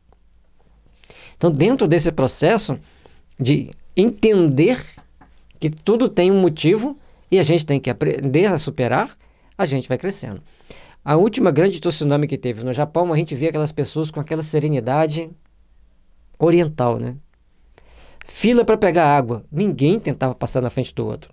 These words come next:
Todo mundo na fila pra pegar água. Fila pra pegar comida. Ninguém passava na frente do outro. Todo mundo na fila pra pegar comida, com ordem, com disciplina, com respeito pelos outros. E a gente questionando aos espíritos, porque daquele jeito, eles falam assim, muitos daqueles espíritos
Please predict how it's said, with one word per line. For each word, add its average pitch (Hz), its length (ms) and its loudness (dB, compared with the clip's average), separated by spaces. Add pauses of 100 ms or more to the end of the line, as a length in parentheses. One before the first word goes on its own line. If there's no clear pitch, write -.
(120)
Todo 175 240 0
mundo 147 240 0
na 160 80 0
fila 151 300 -4
pra 156 100 -8
pegar 175 380 -4
água. - 200 -10 (560)
Fila 254 240 0
pra 233 80 0
pegar 190 240 2
comida. 156 440 0 (840)
Ninguém 208 580 0
passava 151 440 0
na 135 100 0
frente 135 180 -4
do 117 100 -6
outro. 196 300 0 (280)
Todo 175 200 -2
mundo 160 160 2
na 160 140 -2
fila 190 380 -2
pra 175 120 -8
pegar 131 220 -4
comida, 139 360 -6
com 160 260 -8 (460)
ordem, 147 480 0 (400)
com 151 140 0
disciplina, 147 840 -2
com 143 140 -4
respeito 190 680 -2
pelos 123 320 -4
outros. - 380 -18 (800)
E 254 60 -2
a 254 40 0
gente 208 200 -2
questionando 135 420 0
aos 143 120 -2
espíritos, 208 420 -2
porque 160 300 -2
daquele 151 300 -4
jeito, 180 320 -2
eles 160 80 -8
falam 185 120 -6
assim, 160 100 -6
muitos 147 400 0
daqueles 113 320 -8
espíritos 147 500 -6